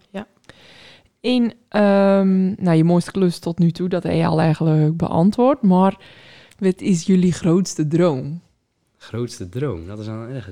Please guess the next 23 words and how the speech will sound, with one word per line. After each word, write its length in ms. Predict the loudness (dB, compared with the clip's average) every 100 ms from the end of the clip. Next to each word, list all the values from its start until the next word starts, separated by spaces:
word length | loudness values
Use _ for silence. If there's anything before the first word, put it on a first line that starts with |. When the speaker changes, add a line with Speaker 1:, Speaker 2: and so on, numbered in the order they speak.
| -20
Speaker 3:
diepe 280 | -20 _ -20
vraag. 460 | -20 -20 -20 -20 _ _ _ _ _ _ _ _ -20 -20 -20 -20 -20 -20 _ _ _ -20 -20 -20 _
Weet 260 | -2 0 0
ik 120 | 0
eigenlijk 360 | 0 0 -4 -6
niet. 300 | -10 -10 -20 _ _ _ _ _ _ _ _ _ _
Dat, 240 | -10 -8 -6
ja, 400 | -4 -2 -4 -6
mm, 320 | -8 -8 -10 -12 -20 -20 -20 _ _ _ _
ik 160 | -8
vind 160 | -2 -2
het 100 | -2
erg 240 | -2 -2
leuk 240 | 0 0 -2
om 80 |
te 140 | -8 -4
doen 220 | -2 0
wat 140 | -2
we 80 | -6
doen 220 | -6 -4
en 120 | -4 -6
zoveel 400 | -10 -4 -4 -2
mogelijk 640 | -2 -4 -6 -10 -12